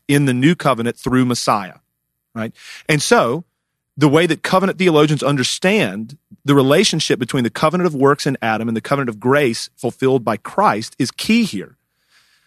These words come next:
Because where Adam failed and transgressed the covenant, Jesus then comes and fulfills that covenant of works and thereby redeems God's people.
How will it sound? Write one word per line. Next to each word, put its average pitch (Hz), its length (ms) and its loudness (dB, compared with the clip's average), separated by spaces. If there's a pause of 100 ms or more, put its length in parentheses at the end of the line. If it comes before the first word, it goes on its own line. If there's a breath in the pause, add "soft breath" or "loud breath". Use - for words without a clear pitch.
(100)
Because 151 480 2 (480)
where 196 380 2 (280)
Adam 180 460 0
failed 143 640 0 (420)
and 139 160 0
transgressed 143 720 0
the 175 60 -2
covenant, 113 600 -4
Jesus 165 520 2
then 143 260 2
comes 117 380 0
and 127 200 -2
fulfills 123 840 2
that 131 240 0
covenant 165 360 0
of 170 100 0
works 117 520 -2 (760)
and 160 380 2 (240)
thereby 139 640 2
redeems 127 640 -2
God's 117 300 0
people. - 440 -8